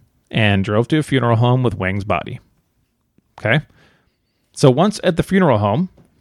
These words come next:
Bob presented the forged death certificate to the staff, who was like, "Okay,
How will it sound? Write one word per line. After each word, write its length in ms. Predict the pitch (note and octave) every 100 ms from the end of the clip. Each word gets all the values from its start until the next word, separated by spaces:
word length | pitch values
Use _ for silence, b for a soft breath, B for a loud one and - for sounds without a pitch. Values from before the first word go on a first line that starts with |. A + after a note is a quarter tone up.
| _ _ _ -
Bob 340 | B2 A#2+ C#3+
presented 340 | C#3+ C3 C3+ E3
the 60 |
forged 460 | - B2 D#3 - -
death 160 | A2
certificate 440 | - A#2+ B2 C#3+ E3+
to 80 | F#3
the 100 | F#3
staff, 360 | A#2+ G#2+ D3+
who 100 | -
was 160 | C3 C3+
like, 180 | C3 C#3+
"Okay, 320 | G#3 F#3+